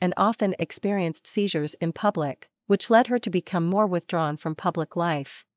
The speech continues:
Despite her health challenges, Ida was actively involved in various charitable causes, including working with the Red Cross and supporting the education of young women. She also helped to fundraise for the construction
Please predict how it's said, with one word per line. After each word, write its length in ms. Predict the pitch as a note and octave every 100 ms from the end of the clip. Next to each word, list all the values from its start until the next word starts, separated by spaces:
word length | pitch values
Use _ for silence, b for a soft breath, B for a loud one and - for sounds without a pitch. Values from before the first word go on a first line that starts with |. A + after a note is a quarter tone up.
| _ _ _ _ _ _ _ _
Despite 380 | A3+ - B3+ D4+
her 140 | A3+
health 240 | F3+ F#3+ -
challenges, 760 | - E3 D#3 D3+ C#3+ C#3 - _ G3
Ida 240 | A3 A#3+
was 180 | G3+ -
actively 480 | F#3+ A3 - G#3+ F#3
involved 440 | E3 D#3+ E3 D#3+ E3
in 140 | D#3+
various 400 | F3 F#3 E3+ -
charitable 480 | - F#3 E3+ D#3+ D3+
causes, 720 | - E3+ E3+ D#3 C#3 C#3+ - _ _
including 500 | G#3 G3+ B3+ A#3+ F#3+
working 380 | F3 G3 F#3 D#3+
with 100 | E3
the 100 | E3+
Red 280 | F3 F3 -
Cross 500 | - F3 C#3+ C#3 - -
and 140 | F#3+
supporting 460 | - - G#3+ G3+ E3
the 120 | D#3+
education 640 | D#3 G3 - F#3+ - D3+
of 100 | D3
young 240 | D#3+ D#3+ D3+
women. 440 | D#3+ D#3 C#3 D3 _ _ _ _ _ _ _ _ _
She 240 | - A#3+
also 320 | B3 C#4+ G#3
helped 340 | F#3 D#3+ - -
to 100 | -
fundraise 540 | F3+ G#3+ A3 E3 D3+ -
for 100 | E3
the 80 | E3
construction 760 | F3+ E3+ - F#3+ - E3+ D3